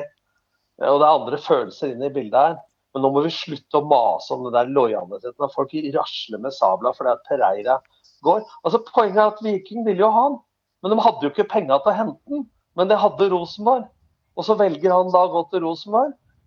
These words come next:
og så skal halvparten av supporterne da, eh, stå, ja, pipe er greit, men at det blir, at det blir sånn der hetsing og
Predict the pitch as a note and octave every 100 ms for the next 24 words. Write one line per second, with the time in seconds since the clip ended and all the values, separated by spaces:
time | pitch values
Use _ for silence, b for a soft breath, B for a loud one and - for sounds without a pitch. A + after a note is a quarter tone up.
0 | _ F3+ D#3+ G3 E3 - F#3 F3+ F#3+ C#3+
1 | A2 - C#3 - E3+ E3+ - F3+ - A#2+
2 | - E3 D#3 E3 E3 _ _ _ _ C#3+
3 | D#3 D#3+ D#3 E3 C3+ - E3 - - D#3+
4 | - _ - - - - G#3 C3 A2 D#3
5 | E3 D#3+ C3 C#3+ - D3+ D3 F3 D3 C3
6 | A#2 C#3+ C#3+ D3 E3+ C#3 C3+ - C#3+ C3+
7 | D3 C#3+ - - - - - - A2 C3
8 | D3